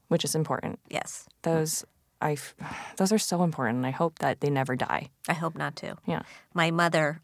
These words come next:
Speaker 2: last year for Hanukkah, I think it was last year for Hanukkah, got all the grandchildren stationery.
Speaker 1: Oh, I love
Speaker 2: So that they
Speaker 1: that.
Speaker 2: would write thank you
Speaker 1: Yes.
Speaker 2: notes.
Speaker 1: Yes.
Speaker 2: Yes.
Speaker 1: Hint, hint.
Speaker 2: Exactly.
Speaker 1: <laughs> Okay, we'll get to some questions as promised.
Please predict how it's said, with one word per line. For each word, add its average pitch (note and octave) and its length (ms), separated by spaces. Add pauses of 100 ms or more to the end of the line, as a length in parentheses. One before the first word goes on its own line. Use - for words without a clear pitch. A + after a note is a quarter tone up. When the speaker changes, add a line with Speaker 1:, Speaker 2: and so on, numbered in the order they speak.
(560)
Speaker 2:
last F3 380
year C4+ 120
for B3+ 140
Hanukkah, B3 320
I A#3+ 100
think A3 160
it - 20
was - 120
last - 260
year - 80
for D3+ 140
Hanukkah, C#3+ 360
got D#3 180 (260)
all E3+ 320
the F3+ 120
grandchildren F3 800 (280)
stationery. - 840 (180)
Speaker 1:
Oh, C#4 220
I D4 80
love D4+ 280
Speaker 2:
So D#4 120
that B3+ 320
they G3 160
Speaker 1:
that. F#3 80
Speaker 2:
would E3+ 100
write D3 160
thank C#3+ 320
you D3 80
Speaker 1:
Yes. - 80
Speaker 2:
notes. - 180
Speaker 1:
Yes. E3+ 460
Speaker 2:
Yes. - 280
Speaker 1:
Hint, G3+ 240
hint. E3+ 380
Speaker 2:
Exactly. F#3 720
Speaker 1:
<laughs> D#3+ 60 (640)
Okay, F3+ 360
we'll D3+ 160
get D#3 180
to F#3+ 80
some A3 200
questions E3+ 580
as E3+ 120
promised. A#3 460